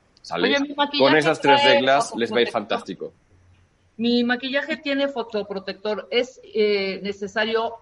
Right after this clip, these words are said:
Speaker 2: aplicarme de todos modos otro fotoprotector?
Speaker 1: De to-, de, de, de todas maneras,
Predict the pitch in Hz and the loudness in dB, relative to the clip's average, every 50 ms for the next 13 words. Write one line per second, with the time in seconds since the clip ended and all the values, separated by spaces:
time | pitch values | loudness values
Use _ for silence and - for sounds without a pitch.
0 | - - - - 233 226 - 220 214 214 240 233 247 277 311 302 302 311 311 311 | -20 -8 -4 -2 -2 0 0 -2 -2 2 4 4 4 4 4 0 0 -2 -2 -2
1 | 233 220 - 208 214 214 214 208 202 180 185 190 190 202 202 - - _ _ _ | -6 -6 -6 -4 -4 -4 -2 -4 -4 -4 -4 -4 -6 -6 -8 -12 -18 _ _ _
2 | _ - 202 196 196 202 208 196 - 185 185 - 160 160 - 156 - 135 147 147 | _ -2 -2 -2 -2 -4 -8 -8 -8 -10 -10 -10 -12 -10 -6 -2 2 2 2 2
3 | - 160 - 139 147 - 294 135 131 - 147 139 147 - 147 139 165 160 - - | 2 0 2 2 2 0 0 -4 -10 -8 -4 -4 -4 -2 2 2 2 2 2 2
4 | 180 185 196 208 196 175 139 120 113 120 117 120 123 139 180 - - - _ | 2 2 2 2 2 2 0 2 2 2 0 0 -2 -4 -8 -14 -16 -18 _